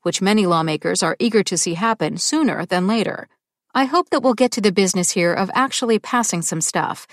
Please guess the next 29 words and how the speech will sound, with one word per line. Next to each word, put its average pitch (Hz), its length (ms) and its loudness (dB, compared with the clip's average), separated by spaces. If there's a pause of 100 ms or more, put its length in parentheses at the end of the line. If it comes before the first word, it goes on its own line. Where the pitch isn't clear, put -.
(140)
Senator 170 400 0
Josh 165 320 0
Hawley, 180 440 0
Republican 180 540 -4
of 156 140 -8
Missouri, 165 480 0
told 202 320 -2
Wired. 180 500 0 (440)
"I 240 60 2
mean, 294 180 4
that's 349 220 -2
pretty, 302 460 -2
actually, 240 460 0
non-controversial. 220 1040 0 (360)
I 240 60 4
know 311 140 6
they're 311 120 2
controversial 185 640 0
with 165 180 -6
big 156 180 0
tech, - 400 -4 (180)
but 247 220 0
they're 302 160 2
really 311 300 0
not 277 220 2
controversial 196 640 0
in 180 200 0
this 196 180 0
building." 185 440 0